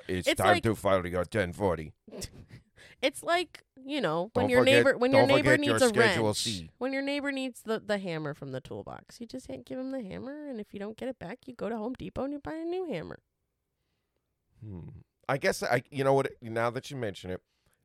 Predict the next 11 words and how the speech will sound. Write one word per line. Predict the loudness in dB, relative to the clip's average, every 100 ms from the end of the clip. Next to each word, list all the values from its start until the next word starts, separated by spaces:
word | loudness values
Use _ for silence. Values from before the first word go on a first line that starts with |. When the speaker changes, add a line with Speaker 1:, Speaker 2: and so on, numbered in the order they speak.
| -4
Speaker 1:
I | -2
think | -2 -4 -4 -4 -10 -10
what | -8
we're | -6
talking | -6 0 0 0 -8
about | -6 -4 -4 -6
<laughs> |
is | -8 -8 -10
foreign | -2 0 0
aid | -2 -4 -6 -8
bills. | -6 -6 -6 -12